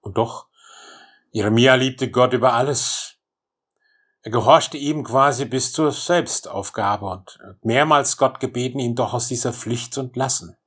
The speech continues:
Und schwer litt er unter Ignoranz und der Gottlosigkeit seines Volkes. Das,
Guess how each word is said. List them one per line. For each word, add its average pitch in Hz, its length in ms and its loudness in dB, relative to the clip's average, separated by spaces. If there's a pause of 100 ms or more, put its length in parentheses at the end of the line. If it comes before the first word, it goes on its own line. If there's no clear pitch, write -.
(640)
Und 104 120 -12
schwer 113 460 2 (640)
litt 135 160 0
er 151 100 8
unter 135 200 4
Ignoranz 135 840 4
und 139 80 -6
der 131 120 0
Gottlosigkeit 123 840 -4
seines 120 380 -4
Volkes. - 720 -14 (2250)
Das, - 580 2